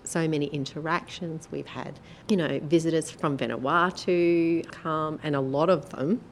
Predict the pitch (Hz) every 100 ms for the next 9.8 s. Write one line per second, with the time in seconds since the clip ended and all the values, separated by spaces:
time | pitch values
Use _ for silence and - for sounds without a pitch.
0 | - - - - 147 - 160 156 139 143
1 | 165 170 - 165 165 170 175 170 160 156
2 | 156 160 160 160 160 160 160 156 160 160
3 | 160 151 170 - - - 160 - 147 139
4 | - - - - 160 170 - - - -
5 | 143 135 135 127 - - - - - -
6 | - - - - - - - - - -
7 | - - 185 175 147 143 - - 160 165
8 | 160 160 151 147 - 143 143 - 143 139
9 | 135 - - 147 139 131 139 135